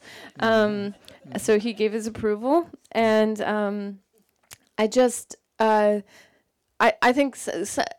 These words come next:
Speaker 2: I didn't wanna be too heavy-handed about it, but I did think, you know, in the opening credits, you know, she's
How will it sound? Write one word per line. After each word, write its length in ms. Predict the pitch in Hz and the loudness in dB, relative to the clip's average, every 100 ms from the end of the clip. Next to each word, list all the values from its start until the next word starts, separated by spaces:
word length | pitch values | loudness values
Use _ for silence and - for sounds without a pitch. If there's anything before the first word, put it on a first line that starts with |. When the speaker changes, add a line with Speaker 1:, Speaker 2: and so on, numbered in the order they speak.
| - | -2
Speaker 2:
I 100 | 240 | 0
didn't 180 | 269 | 0
wanna 140 | 240 233 | -2 -2
be 100 | 226 | -4
too 140 | 220 | -6
heavy-handed 640 | 214 220 208 208 262 262 | -4 -4 -6 -6 -4 -2
about 180 | 233 208 | 0 -2
it, 80 | 190 | -2
but 80 | 202 | -4
I 60 | |
did 240 | 208 220 196 | -4 -8 -8
think, 300 | 214 196 - | -8 -8 -8
you 80 | 214 | -6
know, 160 | 202 | -4
in 80 | 190 | -4
the 80 | 196 | -4
opening 300 | 190 185 185 | -4 -4 -8
credits, 500 | 190 214 202 190 - | -6 -2 -2 -2 -8
you 100 | 185 | -12
know, 140 | 185 190 | -10 -10
she's 480 | - 190 190 - | -10 -10 -10 -12